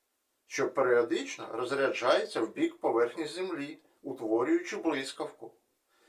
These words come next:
яка може проходити з швидкістю понад сто сорок тисяч кілометрів на одну секунду.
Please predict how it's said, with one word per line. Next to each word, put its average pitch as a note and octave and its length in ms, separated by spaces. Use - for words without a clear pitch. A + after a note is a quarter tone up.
яка C3 340
може C3+ 240
проходити C3 720
з - 20
швидкістю - 640
понад C#3+ 320
сто - 220
сорок - 480
тисяч G3 340
кілометрів F#3+ 680
на F3+ 100
одну F3+ 220
секунду. G#3+ 580